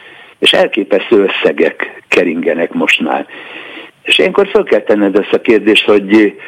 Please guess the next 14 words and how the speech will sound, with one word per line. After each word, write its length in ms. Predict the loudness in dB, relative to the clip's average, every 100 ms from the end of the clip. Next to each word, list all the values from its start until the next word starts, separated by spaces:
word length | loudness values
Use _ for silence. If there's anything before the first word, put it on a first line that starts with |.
| -20 -20 _ _ -20 -10
bocs, 280 | 0 2 2
ez 160 | -2 -2
ott 240 | 0 0 2
fog 200 | 0 2
lógni 300 | 2 2 0
a 80 |
falon, 540 | 0 0 2 2 2 0
vagy 260 | 0 2 2
a 260 | 2 2 0 -8
kiállítóteremben? 1300 | -6 2 2 4 0 0 0 2 2 0 0 -2 -4 -2
Tehát, 240 | -2 0
hogy, 180 | -2 -4 -6 -8 -8 -10 -14 -12 -12 -10 -12 -14 -16
hogy 200 | -2 0
valami 300 | 2 2 0